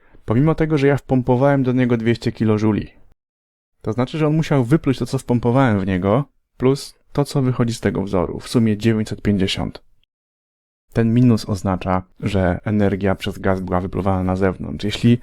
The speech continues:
trzymam się tego formalizmu, tego, że na przykład delta to jest różnica między stanem końcowym a początkowym, to nie muszę za dużo myśleć. Ja nie muszę jakby mieć takiego wyczucia i wiedzieć, czy gaz energię pobrał, czy oddał, bo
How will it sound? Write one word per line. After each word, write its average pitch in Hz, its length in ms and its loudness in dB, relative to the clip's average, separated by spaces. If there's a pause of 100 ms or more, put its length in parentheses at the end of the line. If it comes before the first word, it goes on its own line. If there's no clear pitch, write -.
trzymam 156 460 0
się 107 240 -2 (100)
tego 107 260 0
formalizmu, 104 760 0
tego, 95 300 0
że 95 100 -2
na 95 80 -2
przykład 98 360 -4
delta 107 320 2
to - 60 -8
jest - 100 -8
różnica 104 320 -2
między 104 240 0
stanem 107 440 2
końcowym 113 360 0
a - 20 -2
początkowym, 107 680 0 (200)
to 127 100 -2
nie 139 120 4
muszę 175 240 0
za 151 60 -2
dużo 139 240 0
myśleć. - 520 -2
Ja 95 100 0
nie 110 180 2
muszę 127 420 0 (260)
jakby 98 300 0
mieć 104 160 2
takiego 113 300 0
wyczucia 107 420 -2
i 101 220 -6
wiedzieć, 107 540 0 (220)
czy 98 140 -2
gaz 104 360 -4
energię 101 320 0
pobrał, 98 340 0
czy - 160 -6
oddał, 98 280 0
bo 95 220 -2